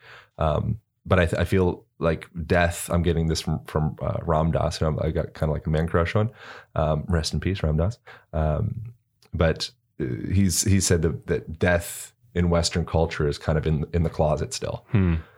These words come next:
Speaker 1: You know, it's like, it's, it's this weird subject where if you go to a lot of Latin American countries or maybe, like, Muslim countries or India or any of these, these, these places where,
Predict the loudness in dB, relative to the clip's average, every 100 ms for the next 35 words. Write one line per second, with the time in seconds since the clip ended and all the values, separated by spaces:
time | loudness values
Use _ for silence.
0 | _ _ _ _ -2 0 2 2 2 0
1 | 0 -2 0 0 0 -2 0 4 4 4
2 | 2 0 0 0 2 2 2 0 0 2
3 | 2 2 2 2 2 0 0 2 2 0
4 | 0 0 2 0 2 2 0 -2 -2 -2
5 | -4 -4 -4 -6 -12 -20 -16 -16 -16 0
6 | 2 4 2 2 2 2 2 2 2 0
7 | -2 -6 -8 -2 2 2 4 2 2 2
8 | 2 -2 -2 -2 0 -2 2 2 2 0
9 | 2 2 2